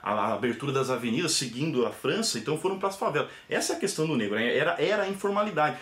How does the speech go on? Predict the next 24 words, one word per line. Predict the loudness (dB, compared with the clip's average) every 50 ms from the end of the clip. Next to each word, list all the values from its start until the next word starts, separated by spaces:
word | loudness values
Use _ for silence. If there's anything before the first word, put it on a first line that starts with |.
| -12 -6 -2
Agora | -2 -2 0 0 0 2 2
a | 2 2
massa | 2 0 0 0 -2 -6
dos | -6 -6 -4
trabalhadores | -2 0 2 2 2 2 0 -2 -2 -2
brasileiros | -2 -2 -2 0 0
dessa | 0 0 0 -2 -2
dita | -2 -2 -2 -2 -2
informalidade | -4 -4 -2 0 0 2 2 2 2 2 0 0 0 -4 -10 -14 -6
tá | -2 -2
sendo | 0 2 2 2 2 2
incorporada | 2 0 0 0 2 2 2 2 2 0
no | -2 -2
processo | -2 -2 0 0 -2 -2
de | -2
extração | -2 -2 -2 -2 -2 -2 -4
de | -4 -4
capital, | -4 -4 -4 -2 -2 -2 0 -2 -4 -12 -20 -20 -20 -20 -20 -20 -20 -6 -2
onde | 0 2 2 2 0 -2 -4
desde | -2 0 0 2 2 2 2 2
a, | 4 4 4 2 2 0
da, | 2 2 2 4 4 2 2 0 -2 -4 -6 -10 -16 -20 -20 -20 -20 -20 -20 -10
da, | -4 0 0 2 2 0 0 -4 -8 -10
da, | -4 -2 -2 0 -2 -4